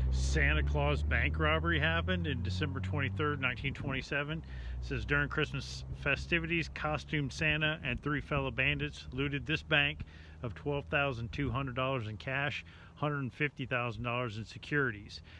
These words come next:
They escaped through a gun battle with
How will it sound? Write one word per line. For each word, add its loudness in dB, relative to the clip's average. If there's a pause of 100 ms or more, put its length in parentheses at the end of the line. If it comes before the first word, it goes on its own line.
(160)
They -4
escaped -2
through 2
a 0
gun 0
battle 2 (380)
with -2